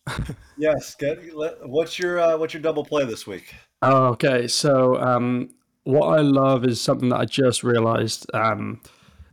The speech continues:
Speaker 1: and, and that is that our locks, uh, this week are both going to be the opposite of,
Speaker 2: Uh-huh.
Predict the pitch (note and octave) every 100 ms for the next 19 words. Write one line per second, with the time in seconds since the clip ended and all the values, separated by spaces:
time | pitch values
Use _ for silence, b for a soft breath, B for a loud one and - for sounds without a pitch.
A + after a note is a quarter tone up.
0 | _ - A#2 G#2+ G#2+ G#2+ A2+ - C3 C3
1 | D3 C3+ A2+ C#3 B2+ - B2+ C3+ C3+ C3+
2 | A#2+ A#2 B2 E3+ - - - - - _
3 | _ C3+ B2+ A#2+ A2+ C#3 C3 - C3+ C3+
4 | - - A#2+ - C3 C3 - C3+ B2 A#2+
5 | - A2+ A2+ A2+ - C3 A#2 G#2+ - A2+
6 | G#2+ - _ A#2 A2 A#2 A2+ - A2 A#2
7 | C3+ D#3 B2